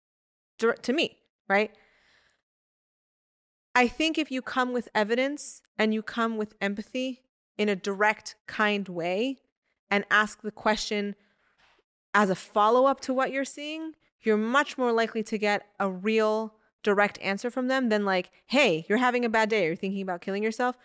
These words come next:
You're coming out of left field. You have no reason to ask that, right? Um, and I just wanna dispel the myth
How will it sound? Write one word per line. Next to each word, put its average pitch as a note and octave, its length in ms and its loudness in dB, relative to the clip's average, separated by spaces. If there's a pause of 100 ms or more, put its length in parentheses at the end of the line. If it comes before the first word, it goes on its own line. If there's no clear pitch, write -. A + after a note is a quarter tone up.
(120)
You're A#3 100 2
coming C#4+ 300 -2
out C4 80 0
of A#3+ 100 -2
left B3 220 -4
field. C4+ 260 -2
You G3+ 80 -4
have G#3 160 -6
no G#3+ 120 -2
reason G#3 280 -4
to G3 120 -10
ask A3 280 -4
that, - 240 -16 (760)
right? G3 240 0 (600)
Um, F3+ 580 2 (720)
and A3+ 120 -2
I G#3+ 80 2
just B3+ 160 -2
wanna C4+ 160 -2
dispel G#3 360 0
the G3+ 100 -4
myth F#3+ 440 -2